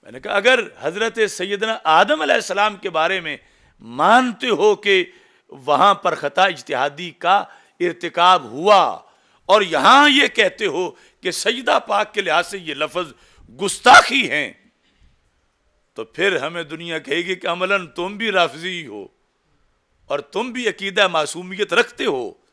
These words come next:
सईदा पाक के लिहाज से, बल्कि, अ, उससे भी ऊपर के मासूम नबी के लिए तो तुमने मान लिया खता इज्तिहादी को, और सईदा पाक के लिए वो नहीं मान रहे,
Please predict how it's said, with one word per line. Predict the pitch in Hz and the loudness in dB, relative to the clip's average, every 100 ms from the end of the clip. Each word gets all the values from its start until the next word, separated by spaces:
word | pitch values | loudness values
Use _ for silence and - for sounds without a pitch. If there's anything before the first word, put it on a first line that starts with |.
| _ _ _ | _ _ _
सईदा | - 165 170 151 | -8 -2 2 2
पाक | - 135 127 | 4 0 0
के | - | -4
लिहाज | 123 110 151 | -2 2 0
से, | - 113 107 - _ _ _ _ _ _ _ | 0 -12 -12 -14 _ _ _ _ _ _ _
बल्कि, | 135 160 202 208 208 190 - _ _ _ | -4 -2 4 6 6 2 -8 _ _ _
अ, | - 160 - - - | -4 -4 -4 -8 -6
उससे | 233 - 185 | -4 -2 -4
भी | 185 254 | -2 -4
ऊपर | 247 233 285 262 | -4 2 4 4
के | 233 | 2
मासूम | 196 170 160 151 208 240 214 151 143 | 0 2 0 0 -6 -6 -8 -6 0
नबी | 190 330 | 4 4
के | 320 285 | 4 0
लिए | 269 254 240 | -4 -4 -4
तो | 214 | -4
तुमने | 214 202 185 | -8 -8 -8
मान | 147 139 | -4 -2
लिया | 170 143 123 98 _ _ _ _ _ - | -4 -8 -12 -14 _ _ _ _ _ -12
खता | 113 139 | -2 0
इज्तिहादी | 135 123 120 123 135 143 | 0 -4 -6 -6 -6 -10
को, | 127 120 - _ _ _ _ | -10 -12 -14 _ _ _ _
और | 156 185 151 | 4 4 2
सईदा | - 175 208 254 | -2 -4 0 0
पाक | 202 165 - | 2 0 -2
के | 131 | -12
लिए | 127 | -10
वो | 120 123 | -10 -6
नहीं | 160 | -6
मान | 208 165 156 | -6 -8 -8
रहे, | 147 113 | -8 -8